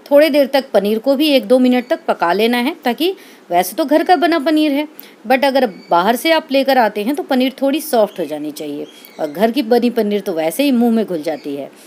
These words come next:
तो बस देखिए ये पालक पनीर हमारा बन के तैयार हो गया है। मैंने थोड़ी देर के लिए ढक दिया था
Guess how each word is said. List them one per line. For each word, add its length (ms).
तो 80
बस 280
देखिए 320
ये 160
पालक 360
पनीर 240
हमारा 280
बन 180
के 120
तैयार 280
हो 80
गया 180
है। 120
मैंने 200
थोड़ी 220
देर 140
के 100
लिए 140
ढक 160
दिया 240
था 180